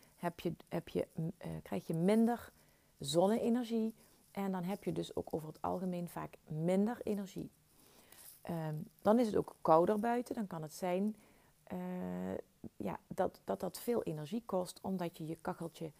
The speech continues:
m-, meer warm moet stoken. Dus zul je er iets aan moeten doen om goed warm te blijven, door je warm te kleden, maar ook door, eh, te kijken naar je voeding. Welk soort voeding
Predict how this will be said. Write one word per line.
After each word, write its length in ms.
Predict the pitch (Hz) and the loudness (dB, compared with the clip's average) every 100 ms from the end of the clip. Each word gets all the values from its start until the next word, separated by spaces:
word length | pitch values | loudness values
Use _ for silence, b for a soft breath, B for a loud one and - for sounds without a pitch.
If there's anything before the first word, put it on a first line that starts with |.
| b b b b b | b b b b b
m-, 80 | - - | -10 -2
meer 440 | 180 190 185 208 - | 4 4 4 0 -8
warm 340 | - 185 175 175 | -2 0 0 0
moet 160 | 175 | -2
stoken. 500 | - - 160 - 240 - B B B B B | -6 -6 -6 -6 -12 -14 B B B B B
Dus 360 | - 165 - - b b | 0 0 -2 -14 b b
zul 200 | - 190 | -4 0
je 180 | 180 - | 2 2
er 140 | 175 | 0
iets 140 | 175 | -4
aan 120 | 165 160 | -4 -4
moeten 240 | 165 180 | -4 2
doen 280 | 220 262 269 b b b | 4 4 0 b b b
om 500 | 180 175 170 170 180 _ _ | 2 2 2 0 -6 _ _
goed 240 | - 180 175 | -10 -6 2
warm 320 | 196 247 240 | 4 4 4
te 100 | 226 | 0
blijven, 540 | 190 180 175 170 170 165 b b b | -2 0 -2 -2 -6 -8 b b b
door 180 | 165 160 | 0 0
je 120 | 156 | 0
warm 320 | 147 139 151 | 2 2 0
te 100 | - | -6
kleden, 500 | - 220 220 208 208 - b b | -2 2 4 4 0 -6 b b
maar 140 | 151 | -2
ook 240 | - 165 - | 2 0 0
door, 420 | 160 160 165 - - | -2 0 -2 -10 -14
eh, 140 | - 151 151 147 147 - - - _ _ _ - | -12 -8 -8 -8 -10 -14 -16 -20 _ _ _ -8
te 100 | 196 | -4
kijken 300 | 160 147 170 | -2 -2 -2
naar 140 | 143 | -4
je 100 | 156 | -4
voeding. 400 | 175 247 190 139 143 - - | 0 0 0 -2 -6 -16 -12
Welk 240 | 151 147 | -10 -10
soort 320 | - - - | -10 -12 -12
voeding 360 | - 254 196 143 | -4 -2 -2 -4